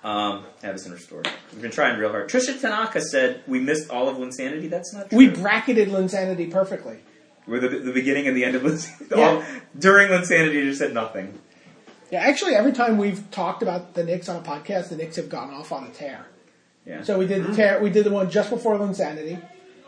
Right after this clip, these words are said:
Speaker 1: I,
Speaker 2: Right, we
Speaker 1: I, I cannot, for, we'll never forget that. I'm like, "Your team's not even playoff." No, that, <laughs> and Varejao got busted that night.
Speaker 2: And then, yeah,
Speaker 1: And then Lynn appeared.
Speaker 2: Linsanity just ripped
Speaker 1: There's
Speaker 2: off
Speaker 1: no
Speaker 2: his
Speaker 1: way there was an S underneath his, his shirt.
Speaker 2: Yeah,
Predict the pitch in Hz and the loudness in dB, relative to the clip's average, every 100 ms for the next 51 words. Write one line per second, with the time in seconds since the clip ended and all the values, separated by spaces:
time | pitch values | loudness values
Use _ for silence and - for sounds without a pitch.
0 | - - - 151 220 - 190 175 175 185 | -6 2 4 6 6 6 6 8 8 6
1 | - 160 - 156 131 139 135 127 127 120 | 0 -12 -4 -2 2 4 4 2 -4 0
2 | 104 - 92 101 110 - 220 240 - 226 | 0 -2 -6 -4 -2 2 8 8 8 2
3 | 254 226 202 180 185 196 185 160 135 123 | 4 2 2 2 4 4 4 2 -4 -6
4 | - - - - - 160 170 175 170 165 | -16 -20 -20 -20 -6 2 6 8 8 6
5 | 170 165 170 160 160 - 160 160 - - | 2 0 2 4 2 0 -2 -2 0 6
6 | 175 175 180 180 180 165 - 156 - 160 | 8 10 10 8 6 4 4 2 2 -2
7 | 131 127 165 156 139 - - - - - | -2 -4 -4 -4 -4 -2 -2 -6 -10 -10
8 | - - - - 214 202 202 190 185 190 | -12 -14 -6 4 6 6 8 8 8 8
9 | 190 185 196 226 - 220 226 226 214 233 | 8 8 8 6 4 8 10 10 10 8
10 | 214 214 202 202 180 202 214 196 190 170 | 8 4 2 2 2 2 6 8 10 10
11 | 180 165 160 160 170 143 147 156 - 170 | 10 8 4 4 2 2 2 2 0 2
12 | 165 165 170 165 202 - - _ 190 185 | 2 2 2 -2 -4 -6 -14 _ -6 -6
13 | - 277 185 - - - 165 | -6 -4 -4 -6 -12 -6 -6